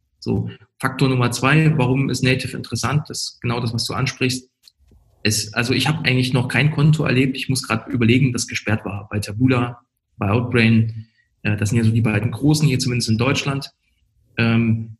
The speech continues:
habe ich noch nicht erlebt, ne? Das Schöne ist, und, äh, das empfehle ich auch jedem, der jetzt hier zuhört und sagt, „Ich möchte mich näher mit,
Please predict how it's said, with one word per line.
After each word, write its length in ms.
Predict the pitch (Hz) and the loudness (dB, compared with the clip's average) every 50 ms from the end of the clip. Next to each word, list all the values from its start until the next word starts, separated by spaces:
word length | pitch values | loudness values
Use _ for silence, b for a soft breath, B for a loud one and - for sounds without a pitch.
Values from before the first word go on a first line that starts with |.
| _ _ _ _ _ | _ _ _ _ _
habe 160 | - - 139 151 | -2 2 4 4
ich 60 | 156 | 4
noch 100 | 143 139 | 4 4
nicht 140 | 135 127 - | 2 2 2
erlebt, 320 | 117 117 120 117 117 - | 4 4 4 4 4 2
ne? 180 | 113 120 139 139 - | 2 2 2 0 -2
Das 120 | - 123 - | -2 -2 2
Schöne 280 | - - 160 156 151 | 4 6 6 6 6
ist, 400 | 139 151 151 156 - - - - - | 6 4 2 2 0 -6 -8 -4 -2
und, 300 | 127 123 120 120 - - | 0 0 0 -2 -4 -4
äh, 120 | 120 120 | -4 -2
das 180 | 113 117 113 - | 0 0 0 0
empfehle 280 | 123 117 113 139 143 143 | 0 0 2 2 2 2
ich 80 | 135 131 | 2 0
auch 80 | 117 | 0
jedem, 500 | 123 123 127 127 131 127 120 120 123 - _ _ _ _ _ _ | 2 2 2 0 -2 -4 -8 -12 -16 -20 _ _ _ _ _ _
der 100 | - 117 | -2 -2
jetzt 180 | 117 113 113 - | -2 -2 -2 -2
hier 180 | - 110 107 | -2 -2 -2
zuhört 340 | - - - 151 147 135 127 | -2 0 2 4 4 4 4
und 80 | 127 123 | 2 2
sagt, 180 | 127 117 113 | 0 0 -2
„Ich 80 | - - | 0 0
möchte 220 | 123 123 - - | 0 0 2 0
mich 100 | 117 110 | 0 0
näher 160 | - 120 120 117 | 0 0 0 0
mit, 160 | 117 113 | -2 -2